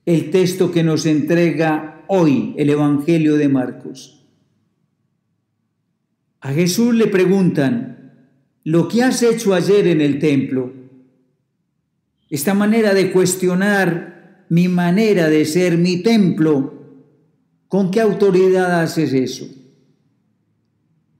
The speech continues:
Y Jesús les pregunta también a ellos: "¿Y el bautismo qué?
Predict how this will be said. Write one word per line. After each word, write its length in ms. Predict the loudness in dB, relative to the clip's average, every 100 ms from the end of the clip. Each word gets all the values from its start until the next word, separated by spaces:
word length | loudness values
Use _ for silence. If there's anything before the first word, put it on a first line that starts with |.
| _ _ _ _ _
Y 160 | -4 0
Jesús 1000 | 0 0 0 0 -2 -4 -10 -14 -20 _ _ _ _ _ _ _ _ _ _ _ -4
les 260 | -2 0
pregunta 540 | 0 0 2 0 0 0
también 360 | -2 0 0
a 80 | 2
ellos: 600 | 0 -2 -4 -8 -12 -20 -20 _ _ _ _ _ _ _ _ _ _
"¿Y 140 | -4 0
el 140 | 0
bautismo 680 | 2 0 0 0 -2 0 -2
qué? 800 | -2 -2 -2 -8 -16 -20 _ _